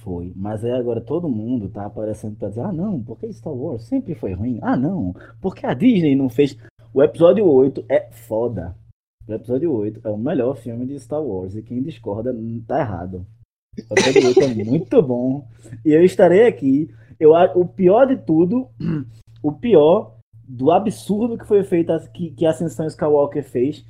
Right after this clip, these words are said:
Speaker 1: foi legitimar o argumento das pessoas que criticam, é, que criticam <clears throat> esse filme. Porque Os Últimos Jedi é bom.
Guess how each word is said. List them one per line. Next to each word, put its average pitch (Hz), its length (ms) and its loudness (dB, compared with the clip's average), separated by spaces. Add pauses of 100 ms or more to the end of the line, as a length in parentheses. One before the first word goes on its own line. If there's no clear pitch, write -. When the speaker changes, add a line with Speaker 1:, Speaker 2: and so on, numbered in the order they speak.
(220)
Speaker 1:
foi 156 180 2
legitimar 185 1040 2 (260)
o 165 160 0
argumento 175 840 0 (220)
das 160 280 0
pessoas 147 800 2 (260)
que 214 160 0
criticam, 214 800 0 (580)
é, 117 1040 -4
que 165 140 -4
criticam 175 960 0
<clears throat> - 340 -4
esse 156 260 -2
filme. 98 360 -6 (600)
Porque 139 800 0 (400)
Os 117 120 -8
Últimos 190 240 4
Jedi 151 420 6
é 170 140 2
bom. 110 500 -6